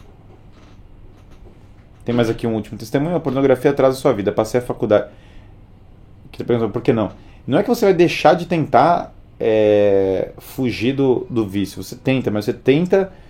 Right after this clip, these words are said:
cortando ele da sua vida, completamente focando em outras coisas. A pornografia atrasa a sua vida. Passei a faculdade toda procurando um estágio. Agora terminei e estou procurando trabalho.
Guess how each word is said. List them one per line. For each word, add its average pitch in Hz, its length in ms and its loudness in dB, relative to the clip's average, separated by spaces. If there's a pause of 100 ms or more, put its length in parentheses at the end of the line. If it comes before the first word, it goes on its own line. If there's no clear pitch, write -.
(200)
cortando 151 480 6
ele 151 120 6
da 143 120 6
sua 135 160 2
vida, 110 160 2
completamente 127 540 0
focando 147 200 -2
em - 20 0
outras 147 240 -2
coisas. 95 280 -4 (360)
A - 20 -20
pornografia 143 320 4
atrasa 131 200 2
a - 20 -12
sua 151 100 4
vida. 147 180 0
Passei 139 260 -2
a - 20 -12
faculdade 123 340 2
toda 127 160 2
procurando 123 320 -2
um 117 60 -4
estágio. 120 420 2
Agora 120 160 2
terminei 117 240 -2
e 113 40 -6
estou 113 140 -4
procurando 113 360 -4
trabalho. 92 420 0